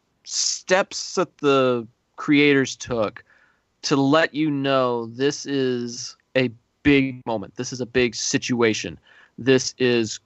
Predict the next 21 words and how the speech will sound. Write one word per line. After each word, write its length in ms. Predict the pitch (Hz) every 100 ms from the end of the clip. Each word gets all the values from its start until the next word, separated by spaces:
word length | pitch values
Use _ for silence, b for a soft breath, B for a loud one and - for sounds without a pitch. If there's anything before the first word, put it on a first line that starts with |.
| -
critical 720 | - - 180 160 - 131 113
to 140 | 120
the 100 | 123
v-, 160 | 113 120
development 720 | 139 123 135 135 123 123 120 -
of 320 | 117 113 110 113
Harry 260 | 123 120
Potter 400 | 113 123 123 117
as 140 | 107 85
a 40 | -
character, 760 | - 180 175 156 - 156 147 139 b b b
this 320 | 127 120 113
world, 640 | 123 117 151 170 160 151 117
this 260 | 117 107 -
lore, 760 | 120 135 165 160 151 147 143 - _ _ _ _ -
these, 640 | 139 147 175 170 165 143 135
uh, 360 | - 127 107
supporting 600 | - 143 - 196 190 175
cast 440 | 156 156 160 156 156
members, 600 | 151 151 147 151 151 127
and 580 | - 120 117 113 113